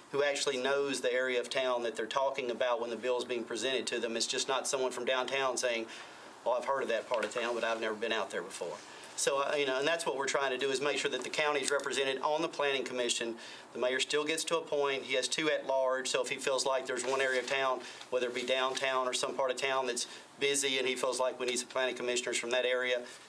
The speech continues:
he still has the ability to appoint those, and then we still have the one council member. So that's what this is doing. Uh, Mike helped out with the language, and I think it's a good change,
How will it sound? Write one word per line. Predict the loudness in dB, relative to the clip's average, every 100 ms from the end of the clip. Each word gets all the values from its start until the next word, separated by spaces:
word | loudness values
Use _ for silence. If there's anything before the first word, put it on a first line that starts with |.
| -8
he | -4
still | 2 2
has | 0
the | 0
ability | 0 0
to | -4
appoint | -2 -2 -2
those, | 0 0 0 -2
and | -2
then | -2
we | 0
still | 0 0
have | 0
the | -2
one | -2 -2 -2
council | -2 -2 -2 -6
member. | -6 -8 -12 -14 -14 -12 -2
So | 2
that's | 2 2
what | 0 0
this | 0 -2
is | 0
doing. | 2 2 2 2
Uh, | 2
Mike | 2 2 2
helped | 0 2
out | 2 0
with | 0
the |
language, | 0 2 0 -2 0
and | -2
I |
think | 0 0 0
it's | -4
a | -2
good | -2 0
change, | 0 2 0 -2 -4